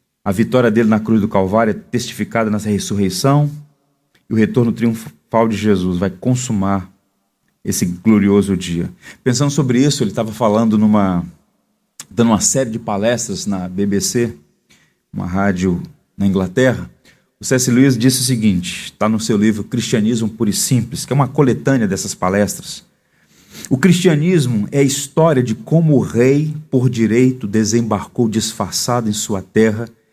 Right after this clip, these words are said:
e nos chama para tomar parte de uma grande campanha de sabotagem." Então, quando Jesus Cristo veio a este mundo, não foi registrado nos anais do Império Romano. Os imperadores,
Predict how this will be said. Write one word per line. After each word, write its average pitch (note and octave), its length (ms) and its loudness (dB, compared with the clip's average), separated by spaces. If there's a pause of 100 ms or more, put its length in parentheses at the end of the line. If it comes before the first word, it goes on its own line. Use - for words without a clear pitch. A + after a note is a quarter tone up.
(240)
e B2+ 60 -4
nos A#2+ 220 4
chama C#3 340 0
para B2 180 -2
tomar A2 360 -2
parte A2+ 360 -2
de A2 80 -8
uma G#2 120 2
grande C#3 500 2
campanha A2 640 -2
de G2 80 -6
sabotagem." F2 760 -8 (1080)
Então, D#3 240 2
quando F#3 240 2
Jesus E3+ 200 2
Cristo D3+ 220 -4
veio D#3 140 2
a - 20 4
este C#3+ 220 -2
mundo, F3 560 0 (680)
não E3+ 380 2
foi E3+ 180 2
registrado B2+ 520 0
nos A#2 160 0
anais G#2+ 300 2
do G#2+ 60 0
Império G2 280 -2
Romano. A2 520 -4 (640)
Os B2+ 100 0
imperadores, A#2+ 1000 0